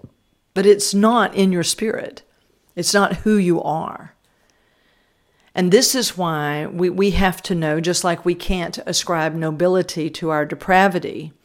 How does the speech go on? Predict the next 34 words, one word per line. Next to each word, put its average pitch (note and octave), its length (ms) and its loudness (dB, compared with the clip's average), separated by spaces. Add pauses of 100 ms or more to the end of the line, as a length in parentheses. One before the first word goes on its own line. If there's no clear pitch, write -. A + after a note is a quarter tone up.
(640)
is E3 200 0
we've G3 180 4
also G3+ 380 4
got D3 320 -4
to F#3+ 100 -4
understand D#3 1040 -6
that D#3 380 -6
our G3 240 2
sincere F#3 580 -2
desire D#3+ 400 -2
for E3+ 140 -8
God C#3+ 260 -4
is C#3 140 -6
not D3 200 -4
our D3+ 160 -4
power. - 520 -12 (1040)
I G3 60 0
don't A#3 160 2
care F#3+ 160 0
how F#3+ 180 0
many G3+ 200 0
conferences E3+ 680 -6
you D#3 80 -6
go D#3 180 -2
to. E3 380 -4
I E3+ 80 -2
don't E3+ 160 -8
care F3 160 -6
how E3+ 160 -4
many F#3+ 240 -2
retreats D#3+ 520 -6
you E3 80 -8
go D3+ 220 -4
to, D#3 460 -8